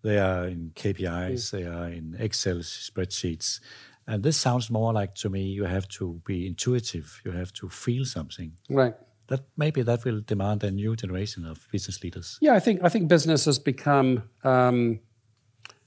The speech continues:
Speaker 2: you know, a lot of, a lot of, I think, management concepts that we have and behaviors are hangovers from an industrial era where things were a little different.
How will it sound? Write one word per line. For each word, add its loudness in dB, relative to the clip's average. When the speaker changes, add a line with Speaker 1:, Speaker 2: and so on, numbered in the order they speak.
Speaker 2:
you 8
know, 6
a 6
lot 12
of, 4
a 8
lot 8
of, 0
I 8
think, 4
management 6
concepts 4
that 0
we 4
have 8
and 4
behaviors 4
are 8
hangovers 4
from 6
an 4
industrial 4
era 6
where 6
things 4
were 6
a 6
little 6
different. 0